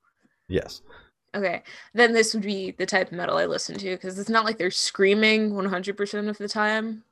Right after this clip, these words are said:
Speaker 2: but it's also still, like, heavy.
Speaker 1: Yeah, if
Speaker 2: So
Speaker 1: we wanna get really specific, it's, like, alt metal.
Speaker 2: Okay, that's too much. Let's just, let's just work with metal right now, and then, then we'll go into <laughs> little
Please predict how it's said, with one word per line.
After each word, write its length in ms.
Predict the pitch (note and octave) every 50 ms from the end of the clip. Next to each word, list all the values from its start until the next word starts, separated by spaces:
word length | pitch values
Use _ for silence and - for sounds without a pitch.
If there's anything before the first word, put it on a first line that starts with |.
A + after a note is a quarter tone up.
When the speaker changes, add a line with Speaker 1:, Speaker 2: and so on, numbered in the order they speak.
| _ _ _ _
Speaker 2:
but 200 | - G3 F#3+ - -
it's 160 | G3+ G3 -
also 240 | - - - - G3
still, 240 | F#3+ - - G3 G3+
like, 180 | G3+ - - -
heavy. 640 | - - F#3+ G3 G3 G3 A3 A3 B3 B3+ B3+ B3+ - - _ _ _ _ _ _ _ _ _ _ _ _ _ _ - -
Speaker 1:
Yeah, 240 | - A#2 G#2 F#2+ G#2+
if 80 | G#2
Speaker 2:
So 120 | G#2+ - C#3+
Speaker 1:
we 20 | C#3+
wanna 160 | C#3+ C3+ B2+
get 140 | A#2 A2 G2+
really 240 | G#2+ G#2+ G#2 G2+
specific, 520 | - - - G#2 - - G2+ F2+ - - -
it's, 160 | F2+ - -
like, 180 | - E2+ - - - _ _ _ _ _ _ _ _ _ -
alt 300 | G#2 F#2+ E2 E2 - - -
metal. 540 | F#2 - C2+ A#1 A#1+ - - - A#2 - - - - - _ _ _ G#3+
Speaker 2:
Okay, 400 | A3 G#3+ - - F3 - F3+ F3 - - - -
that's 420 | G#3+ A#3 B3 A#3+ - - - - - -
too 120 | - C4+ B3+
much. 400 | B3+ A3 F#4 F4 - - - B3+
Let's 200 | A#3 A#3+ A#3+ - -
just, 320 | C4+ C4 - - C5+ C5
let's 260 | - - - C#5 C5+
just 200 | C5+ - B4+ -
work 360 | B3 B3 A#4+ - - - -
with 120 | - - -
metal 280 | C4 C#4 D4 D#4+ E4+ E4
right 280 | D#4 C#4 C#4+ C#4 -
now, 380 | D4 C#4 C4+ C#4+ D#4+ D#4+ D#4 C#4+
and 180 | - B3+ B3+ A#3+
then, 320 | C4 C4+ C#4 C4+ C4 B3+ B3+ - - - - - - _
then 120 | A#3 B3+ C4+
we'll 100 | D#4 C#4+ C#4
go 280 | - E4 E4 C#4+ D4
into 240 | C#4 C#4+ C#4+ - D4+
<laughs> 140 | D4 - -
little 480 | G#4+ G4 - - A4 D#4 D4+ C4+ -